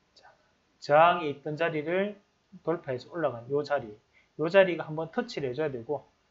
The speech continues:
밑으로는, 자, 칠천오백 원. 음, 요 정도. 여기서 한번 바닥을 잡아주고 올린 자리. 그래서 여기서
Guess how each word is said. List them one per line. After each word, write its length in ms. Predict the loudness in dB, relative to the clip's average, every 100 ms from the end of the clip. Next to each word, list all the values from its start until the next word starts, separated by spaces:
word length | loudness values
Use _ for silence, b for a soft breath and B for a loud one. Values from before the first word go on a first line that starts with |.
| _
밑으로는, 800 | -10 -10 -6 -6 -4 -4 -6 -10 _ _ _
자, 140 | _ -20 _ _ -16
칠천오백 580 | -14 -14 -12 -14 -14 -14
원. 100 | -18 -20 _ _ _ _ _ _ _ _ _ _ _ _ _ _ -18
음, 160 | -18 -18 -10
요 80 | -8
정도. 640 | -8 -8 -8 -8 -12 -16 -18 _ _ _
여기서 280 | -6 -4 -6
한번 400 | -6 -4 -4 -4 -14 _ _
바닥을 440 | 6 6 6 2 -6 _ _ _ _ _ _ _ 4
잡아주고 640 | 8 8 8 4 -2 -2
올린 260 | 0 -2 -4
자리. 160 | -12 -18 _ _ _ _ _ _
그래서 300 | 0 4 8
여기서 420 | 8 6 2 0